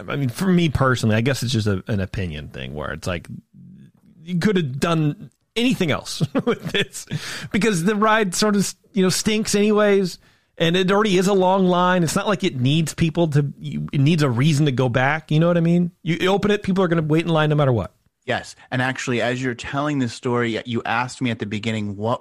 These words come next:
Speaker 2: ride would need a refurbishment, and I, I've thought about it, and I realized it's Space Mountain. Someone this week, 'cause you're, you're sitting here telling me all the painting and the coral and the, someone posted a picture of the entrance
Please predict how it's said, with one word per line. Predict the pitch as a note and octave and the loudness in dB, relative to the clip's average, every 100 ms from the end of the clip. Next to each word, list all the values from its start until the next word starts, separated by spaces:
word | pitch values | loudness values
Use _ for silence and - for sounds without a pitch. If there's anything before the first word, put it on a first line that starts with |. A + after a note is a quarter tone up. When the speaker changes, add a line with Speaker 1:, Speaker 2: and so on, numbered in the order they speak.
| A2 | -4
Speaker 2:
ride | G#2+ G#2 G2+ | -4 -2 -4
would | G2 | -8
need | G#2 G2+ | -8 -6
a | |
refurbishment, | G2+ F#2+ G#2 G2+ G2 G#2 G2 - | -8 -6 -6 -6 -6 -8 -8 -8
and | G2 | -8
I, | F#2 F#2 - | -8 -8 -8
I've | G2 F#2 | -8 -10
thought | - A#2+ A2+ | -6 -2 -2
about | A2 G#2+ F#2+ | -2 -2 -4
it, | F#2+ G2 - _ _ _ _ _ | -4 -6 -8 _ _ _ _ _
and | G#2+ | -4
I | |
realized | A2 A2+ G2 | 0 -2 -2
it's | E2+ - | -8 -12
Space | - G2+ E2+ G2+ | -4 -4 -2 -2
Mountain. | G2+ - C#2+ - - _ _ _ - | -2 -2 -6 -12 -16 _ _ _ -6
Someone | - D#3+ F3 D3+ | -2 2 2 2
this | B2+ A2+ | 0 -2
week, | A2+ A2 G#2+ - | -4 -2 -2 -2
'cause | B2+ A#2+ | -2 0
you're, | B2+ | -2
you're | C#3 C3 | 0 -2
sitting | - D3 | -2 -2
here | C3+ | -2
telling | B2+ A#2+ | -2 -2
me | A2 | 0
all | G2 | -4
the | F#2+ - | -6 -12
painting | - F#3+ F#3 D#3+ B2+ | -4 0 2 2 0
and | G#2 | -2
the | G2 | -4
coral | - F#3 F#3 D#3+ A#2+ | -6 -2 2 2 0
and | G2 | -2
the, | G#2 C3+ - - - - _ _ _ | -2 -2 -4 -16 -20 -20 _ _ _
someone | - D#3 G3 | -2 2 2
posted | E3+ D3+ B2 | 2 -2 -2
a | A#2 | -4
picture | - B2+ - | -4 -6 -4
of | G2+ G2 | -4 -4
the | G2 - _ | -6 -6 _
entrance | A2 A#2 - A2 E2 - | -2 0 0 -4 -4 -12